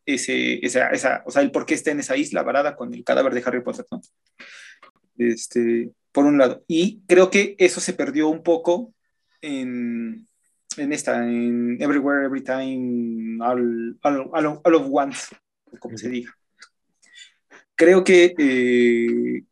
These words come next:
en pro justamente de que fuera una come-, un, algo más digerible, eh, entendiendo digerible no por la forma, sino por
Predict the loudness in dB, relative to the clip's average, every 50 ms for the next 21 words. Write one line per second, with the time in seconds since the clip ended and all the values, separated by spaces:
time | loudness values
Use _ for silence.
0 | _ _ _ _ 0 0 0 4 4 6 8 8 8 6 4 0 _ _ _ _
1 | -4 -4 -2 -2 -2 -4 -4 -4 -4 -4 -2 -2 -2 -4 -6 -2 2 4 4 6
2 | 6 4 2 0 -2 -2 -2 -2 0 0 -2 -2 -4 -6 -12 _ _ -12 -12 -10
3 | -8 -10 -10 -8 -8 -6 -6 -6 -2 2 2 4 4 4 4 4 2 2 0 -6
4 | -8 -8 -6 -4 -2 -2 -2 0 -2 -4 -4 -6 -14 _ _ _ -18 -16 -16 -16
5 | -18 -20 -20 _ _ -10 -6 -4 -4 -4 -2 -2 -2 2 2 4 4 4 2 0
6 | -2 -2 -2 -2 -2 0 -2 -4 -4 -2 -2 -2 -4 -4 -6 -6 -6 -6 -4 -4
7 | -4 -4 -4 -6 -6 -8 -8 -8 -8 -8 -4 -2 -2 -2 -2 -4